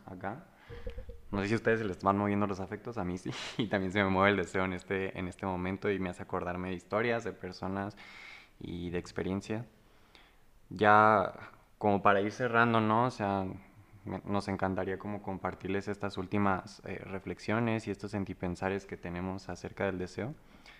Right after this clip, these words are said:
Yo, escuchando ahorita a Dante, justo pensaba en, en este peligro de la diferencia, ¿no? Que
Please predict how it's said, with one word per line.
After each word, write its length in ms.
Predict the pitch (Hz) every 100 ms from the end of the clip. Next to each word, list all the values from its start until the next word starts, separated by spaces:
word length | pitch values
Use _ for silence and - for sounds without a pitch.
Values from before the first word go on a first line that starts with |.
| - - - - - _ _ -
Yo, 460 | 95 104 107 104 -
escuchando 480 | 95 104 104 101 107
ahorita 280 | 107 107
a 40 | 107
Dante, 300 | 101 104 107
justo 320 | 98 98 107
pensaba 580 | 104 98 92 95 101 104
en, 300 | 95 92 92 - - -
en 160 | 92 95
este 200 | - 110
peligro 500 | 98 90 92 98 101
de 280 | 98 104 -
la 100 | 95
diferencia, 600 | 92 101 95 98 - 95
¿no? 180 | 101 139 - -
Que 580 | - 92 95 92 90 120